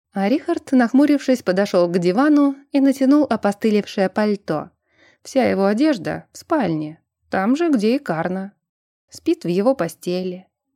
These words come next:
Темные волосы разметались по подушке,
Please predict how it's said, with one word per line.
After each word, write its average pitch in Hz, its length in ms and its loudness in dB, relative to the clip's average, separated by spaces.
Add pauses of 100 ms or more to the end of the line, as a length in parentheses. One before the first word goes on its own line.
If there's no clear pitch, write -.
(100)
Темные 190 400 -2
волосы 226 720 -2
разметались 208 580 -4
по 185 140 -6
подушке, 180 800 -8